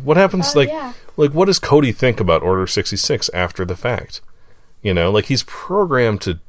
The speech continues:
Speaker 1: do it, but does he question it after the fact? Do they talk,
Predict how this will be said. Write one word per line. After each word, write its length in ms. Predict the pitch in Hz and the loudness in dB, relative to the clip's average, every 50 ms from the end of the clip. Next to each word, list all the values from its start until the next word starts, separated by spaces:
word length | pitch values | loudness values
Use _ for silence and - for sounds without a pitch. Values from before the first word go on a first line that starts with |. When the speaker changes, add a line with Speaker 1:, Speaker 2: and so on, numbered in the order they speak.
| - - | -18 -12
Speaker 1:
do 260 | - - 143 147 127 92 | -6 -2 0 0 2 2
it, 320 | 80 78 - - - - - - - - - - - - - - | 0 0 -2 -6 -12 -12 -14 -20 -20 -20 -20 -20 -20 -20 -8 0
but 220 | - 127 120 - 107 | 4 4 4 4 2
does 160 | 127 127 120 | -2 -2 0
he 100 | 123 107 | -2 -6
question 720 | - - - - - - 82 85 - - - - 151 151 | -6 -8 -12 -8 -2 -2 -2 -2 -2 -6 -6 -4 -2 -2
it 120 | 165 165 139 | -2 -2 -2
after 340 | 120 120 135 139 - - 160 | -4 -4 -4 -6 -6 -8 -8
the 100 | 160 160 | -8 -8
fact? 520 | - - - 160 160 160 160 160 - - - | -8 -6 -6 -4 -4 -4 -6 -6 -10 -14 -12
Do 120 | - 117 | -6 0
they 160 | 113 120 120 | 2 2 2
talk, 420 | 113 - - - 95 95 110 107 | 2 -2 -6 -4 -2 -2 -2 -2